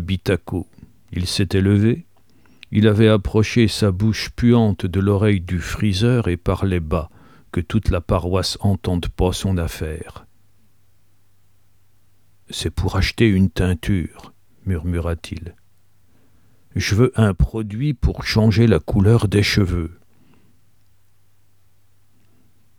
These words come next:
Les yeux du pomadin déchiffrèrent avec incrédulité la calvitie du vieux bougre. « Vous n'agissez pas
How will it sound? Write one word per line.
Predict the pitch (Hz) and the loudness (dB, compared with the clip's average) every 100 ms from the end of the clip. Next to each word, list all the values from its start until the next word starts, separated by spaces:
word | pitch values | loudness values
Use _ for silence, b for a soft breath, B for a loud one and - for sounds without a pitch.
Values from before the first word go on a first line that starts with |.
| _ - | _ -8
Les | 90 82 90 | -4 -4 -2
yeux | 92 | -2
du | 85 82 | -2 -4
pomadin | - 92 87 87 110 117 | -2 0 2 2 4 4
déchiffrèrent | 98 92 90 - 92 - 113 113 | 4 0 -2 -4 -6 -4 0 0
avec | 87 87 87 - - | 0 -4 -6 -8 0
incrédulité | 123 117 - 98 90 92 90 87 - 139 | 2 2 -2 -4 -2 -2 -2 -2 0 0
la | 98 | 0
calvitie | - 110 95 85 92 - 156 | 0 0 2 0 -2 0 0
du | 117 110 | 2 2
vieux | 95 107 | 2 2
bougre. « | 92 98 95 - - 78 - _ _ _ _ _ _ _ _ _ _ _ _ _ _ - | 2 0 -2 -4 -8 -10 -10 _ _ _ _ _ _ _ _ _ _ _ _ _ _ -8
Vous | 107 101 131 135 127 | -4 2 4 6 6
n'agissez | 120 107 98 107 - 95 | 6 6 4 2 2 2
pas | - 107 | 2 2